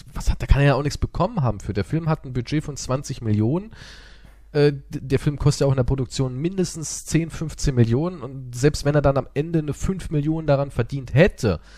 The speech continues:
ja, was sind schon für so jemanden wie ihn noch fünf Millionen, dass er dann sagen kann, "Das muss ich jetzt nehmen." Weil ein Robert De Niro ist auch in einem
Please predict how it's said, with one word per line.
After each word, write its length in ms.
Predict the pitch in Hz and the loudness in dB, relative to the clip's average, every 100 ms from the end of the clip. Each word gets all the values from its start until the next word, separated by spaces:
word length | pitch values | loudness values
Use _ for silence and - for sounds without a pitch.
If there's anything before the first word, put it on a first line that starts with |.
| - - | -20 0
ja, 260 | 101 131 | 4 4
was 140 | 113 - | 2 0
sind 140 | 170 | -2
schon 120 | 160 | -4
für 140 | 147 135 | -2 -2
so 160 | 139 | 0
jemanden 340 | 160 156 139 127 | 0 0 -2 -2
wie 80 | 143 | -2
ihn 60 | |
noch 80 | 139 | -2
fünf 240 | 160 147 | -4 -6
Millionen, 400 | 127 117 139 156 - - - - | -2 0 2 0 -6 -18 -18 -2
dass 160 | 127 | 0
er 60 | 139 | 2
dann 100 | 139 | 6
sagen 220 | 139 143 | 6 6
kann, 260 | 143 135 - | 4 2 -2
"Das 200 | - - | 2 2
muss 160 | 175 147 | 2 2
ich 60 | 139 | 0
jetzt 180 | - | 0
nehmen." 240 | 175 147 98 - 123 | 0 0 -2 -12 2
Weil 140 | 123 | 2
ein 80 | 127 | 6
Robert 240 | 165 160 | 6 6
De 80 | 131 | 4
Niro 320 | 135 196 160 | 2 2 2
ist 180 | 143 139 | 0 0
auch 160 | 143 - | 0 0
in 160 | 147 | 0
einem 440 | 143 143 139 123 | 0 -2 -10 -14